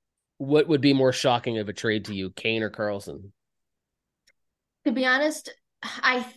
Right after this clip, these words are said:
Speaker 2: if I'm being honest, and I don't cover the Oilers like you do, and I'm not just saying this because I'm biased, but I do think Patrick Kane would be the better trade. I think that would cause a lot of buzz around Edmonton for sure. That, to me, if you get someone like Patrick Kane, who's one of the top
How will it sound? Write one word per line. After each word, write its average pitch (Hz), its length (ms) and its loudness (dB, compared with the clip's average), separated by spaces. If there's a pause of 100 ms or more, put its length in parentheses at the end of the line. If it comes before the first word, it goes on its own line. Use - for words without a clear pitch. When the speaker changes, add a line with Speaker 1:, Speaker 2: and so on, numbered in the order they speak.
(120)
Speaker 2:
if 277 220 -2
I'm 240 180 2
being 294 220 0
honest, 208 480 -2
and 220 100 -2
I 208 100 0
don't 240 220 -4
cover 285 240 0
the 277 160 -6
Oilers 226 380 -2
like 208 240 -4
you 214 160 -8
do, 190 180 -8
and 220 160 -4
I'm 220 120 -4
not 220 180 0
just 247 180 0
saying 233 140 -2
this 220 160 -4
because 233 240 -2
I'm 214 180 2
biased, 220 500 2
but 220 120 2
I 208 80 2
do 226 180 -4
think 233 200 -4
Patrick 226 340 0
Kane 214 200 -2
would 220 120 -4
be 208 120 -4
the 196 100 -4
better 185 360 0
trade. 208 680 -4 (340)
I 233 120 2
think 254 240 0
that 233 200 4
would 233 160 2
cause 214 320 0
a 190 60 -2
lot 202 320 4
of 196 120 -2
buzz 190 320 -6 (340)
around 208 280 2
Edmonton 202 500 -2
for - 160 -8
sure. - 400 -2
That, 226 340 2
to 262 100 2
me, 247 300 2
if 220 120 -2
you 233 80 -4
get 226 180 -2
someone 220 240 0
like 208 140 -2
Patrick 214 360 0
Kane, 214 300 -2
who's 214 160 -2
one 208 120 0
of 202 100 -2
the 202 80 -6
top 208 340 2